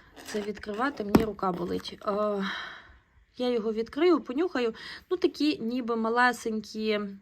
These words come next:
парфуми. Е, попередні непогано пахли. Я, напевно, зараз також відкрию ці, понюхаю. Отак вони називаються. Я не пам'ятаю, як називалися попередні, але також непогано пахли.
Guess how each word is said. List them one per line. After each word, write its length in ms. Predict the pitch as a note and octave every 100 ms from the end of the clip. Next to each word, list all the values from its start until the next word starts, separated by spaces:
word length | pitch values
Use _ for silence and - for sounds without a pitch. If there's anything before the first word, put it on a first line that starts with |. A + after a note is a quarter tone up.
| _ _
парфуми. 760 | A#3+ A3+ - C#4+ D#4+ C#4 C4+ B3+ - - - -
Е, 160 | G#3 G#3
попередні 500 | A#3 A#3 E4 C4+ A#3+
непогано 680 | A3+ C#4+ C4 A#3 G#3 F#3+
пахли. 480 | F#3 B3 E4+ F4 A#3
Я, 160 | A3 A3+
напевно, 380 | A3+ A3+ A3 G#3
зараз 360 | G#3+ G#3 G3+
також 460 | - G3+ G3+ G3+ -
відкрию 420 | G3+ - G#3 G3
ці, 180 | F#3+ G#3
понюхаю. 680 | G3+ B3 F4 - C#4+ C4+ B3+ - - - - - - _ _ _ _ _ -
Отак 540 | A3+ A3+ A#3 A3+ A3+
вони 200 | G#3+ G#3+
називаються. 920 | G#3 G#3 G3+ G3+ A3+ D4+ D#4+ C#4 - A3+
Я 100 | A#3+
не 100 | A#3+
пам'ятаю, 760 | A#3+ A3+ A#3 A#3 A#3 A#3 G#3+
як 320 | G3+ A3 A3+
називалися 720 | A3 G#3 G3+ G#3 G#3+ G#3+ G3+ G#3+
попередні, 680 | A3 G3+ A3+ C#4+ G#4 D#4+ B3+
але 240 | A#3+ C4
також 440 | C#4 B3 A#3+ A#3 -
непогано 560 | A3 A3 G#3+ G#3 F#3+
пахли. 560 | F#3+ B3+ D#4+ - D4 C#4